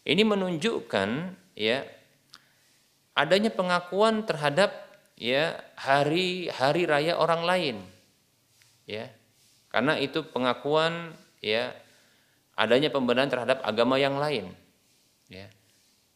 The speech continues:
Kalaupun, eh, pendalilan seperti ini tertolak, tetap saja, ya, bisa kita jerat hal ini atau hal ini tersandung dengan pasal bentuk meniru,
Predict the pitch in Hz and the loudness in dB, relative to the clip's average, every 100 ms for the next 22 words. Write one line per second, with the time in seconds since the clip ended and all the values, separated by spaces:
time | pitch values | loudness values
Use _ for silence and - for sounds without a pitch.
0 | _ _ _ 113 165 214 196 123 131 147 | _ _ _ 2 4 4 4 4 2 -4
1 | - _ _ _ _ _ _ _ _ _ | -12 _ _ _ _ _ _ _ _ _
2 | _ 110 113 110 110 110 107 101 85 - | _ 2 4 6 6 4 4 0 -2 0
3 | 135 131 185 180 160 139 139 127 135 110 | 4 4 4 0 -2 -4 -4 -2 0 0
4 | 104 110 110 107 92 135 - - - 139 | 0 -2 0 0 2 -2 -6 -18 -8 -2
5 | 139 135 123 127 175 190 175 - - _ | -2 0 -2 0 0 0 -4 -12 -20 _
6 | 104 107 123 - - 120 131 175 180 - | -2 0 -2 -6 -12 -4 -2 0 0 -2
7 | 151 147 117 151 156 113 110 113 104 107 | -6 -4 0 2 2 0 -2 -2 -2 -2
8 | 131 220 - _ _ _ _ 104 110 135 | -2 -4 -8 _ _ _ _ -6 -2 0
9 | 123 98 143 - - 110 110 135 160 110 | 0 0 -2 -2 -2 -4 -2 -2 -2 -2
10 | 117 170 214 - - - _ _ - 117 | -2 -2 -4 -12 -20 -20 _ _ -2 -2
11 | - 156 175 190 - - _ - 123 143 | 2 2 2 0 -6 -16 _ 0 2 2
12 | 190 120 131 127 123 143 190 208 202 - | -2 0 2 2 2 2 2 0 -2 -16